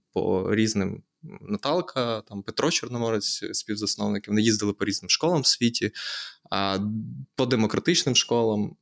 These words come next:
там демократичні школи існують там по всьому світу, там в Ізраїлі існують, в, в, в найстаріше в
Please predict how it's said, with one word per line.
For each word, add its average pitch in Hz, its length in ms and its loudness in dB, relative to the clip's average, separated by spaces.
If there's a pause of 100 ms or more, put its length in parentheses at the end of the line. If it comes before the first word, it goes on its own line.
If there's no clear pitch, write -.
там 101 280 -2 (540)
демократичні 127 600 2
школи 113 260 4
існують 101 260 0
там 95 100 -8
по 104 80 -2
всьому 101 260 -2
світу, - 260 -4
там 101 120 -4
в 104 40 2
Ізраїлі 151 460 4
існують, 110 460 0
в, 98 140 -2
в, - 800 0 (920)
в - 20 2
найстаріше 117 560 4
в 101 100 -2